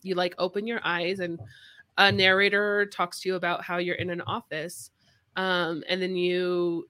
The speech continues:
have to start looking around your office and making decisions on if you want to leave the office, if you just stay there.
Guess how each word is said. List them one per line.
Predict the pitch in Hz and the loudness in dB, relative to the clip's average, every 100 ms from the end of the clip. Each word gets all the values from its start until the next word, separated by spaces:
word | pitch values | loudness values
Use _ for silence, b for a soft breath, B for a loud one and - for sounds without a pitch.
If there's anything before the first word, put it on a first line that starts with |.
| - | -10
have | - 208 - | -8 -8 -8
to | |
start | 175 190 185 - - | -4 0 0 -2 -6
looking | 190 - - 185 | -6 -6 -6 -6
around | 160 151 220 220 | -4 -2 -4 -4
your | 180 - | -4 -4
office | 170 - 175 175 | -6 -4 -6 -4
and | 180 | -4
making | 180 175 185 | -4 -6 -8
decisions | 175 - 185 175 170 170 | -8 -6 -6 -6 -6 -6
on | 170 | -6
if | 165 - | -6 -10
you | 160 | -14
want | - | -12
to | - | -8
leave | 156 240 262 | -4 -4 -2
the | - - | -2 2
office, | 196 202 214 202 | 0 0 -4 -6
if | 165 - | -8 -8
you | |
just | 156 - - | -10 -10 -6
stay | 175 165 | -4 -4
there. | 160 277 254 247 240 | -2 -2 0 0 -2